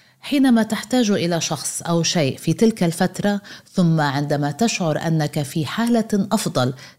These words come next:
تجد صدفة شخصاً آخر يحتاج إليك. فهل ظاهرة انتقال السند والتواجد من صديقي لي ومني لصديق آخر، هل تنتمي هذه الظاهرة لما نسميه بالكارما؟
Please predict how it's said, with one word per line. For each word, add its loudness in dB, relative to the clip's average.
تجد 0
صدفة -2
شخصاً -4
آخر -2
يحتاج -2
إليك. 0
فهل 2
ظاهرة 2
انتقال -2
السند 0
والتواجد -2
من -2
صديقي 0
لي 2
ومني 4
لصديق -2
آخر، -2
هل 2
تنتمي 2
هذه 2
الظاهرة -2
لما 4
نسميه 2
بالكارما؟ -2